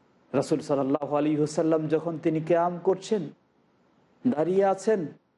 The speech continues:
তখন তার কাঁধে সেই বাচ্চা কাঁধে চড়ে রয়েছে। যখন তিনি রুকু করছেন অথবা সিজদায় যাচ্ছেন, তখন বাচ্চাকে পার্শ্বে তিনি আবার রেখে দিচ্ছেন। আবার তিনি দাঁড়াচ্ছেন, বাচ্চাকে আবার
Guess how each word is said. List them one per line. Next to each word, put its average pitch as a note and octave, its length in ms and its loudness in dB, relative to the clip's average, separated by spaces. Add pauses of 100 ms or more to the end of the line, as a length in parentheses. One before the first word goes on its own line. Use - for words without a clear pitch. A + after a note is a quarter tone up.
(160)
তখন E3 380 -2
তার C#3+ 200 2
কাঁধে C3 500 0 (140)
সেই C3 260 2
বাচ্চা A#2+ 640 -2
কাঁধে B2+ 240 0
চড়ে C#3 260 2
রয়েছে। C#3+ 520 0 (640)
যখন A#2+ 320 0
তিনি A2+ 360 -2 (380)
রুকু C3+ 240 2
করছেন C#3 500 -2 (400)
অথবা A3 340 0
সিজদায় F#3+ 500 0
যাচ্ছেন, D3+ 540 -4 (340)
তখন A#2+ 320 -2
বাচ্চাকে G#2+ 640 -4 (320)
পার্শ্বে B2 380 -4
তিনি A#2 240 -6
আবার G2 340 -4 (100)
রেখে G#2+ 240 -2
দিচ্ছেন। G2 460 -8 (560)
আবার D#3 440 -2
তিনি G3+ 180 0
দাঁড়াচ্ছেন, G3+ 640 0 (280)
বাচ্চাকে C#3 460 -2
আবার C3 380 -2